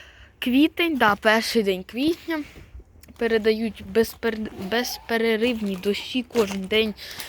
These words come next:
до чотирнадцятого квітня в нашій області. І тому, ну, о-, не області, а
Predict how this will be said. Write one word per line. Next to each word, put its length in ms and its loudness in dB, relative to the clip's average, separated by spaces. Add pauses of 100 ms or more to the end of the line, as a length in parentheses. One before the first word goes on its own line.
(160)
до 200 -2
чотирнадцятого 920 -4
квітня 400 -2
в 40 -2
нашій 320 0
області. 680 -4 (2000)
І 720 0 (180)
тому, 840 2 (720)
ну, 520 0 (100)
о-, 280 0
не 180 2
області, 880 0
а 320 -2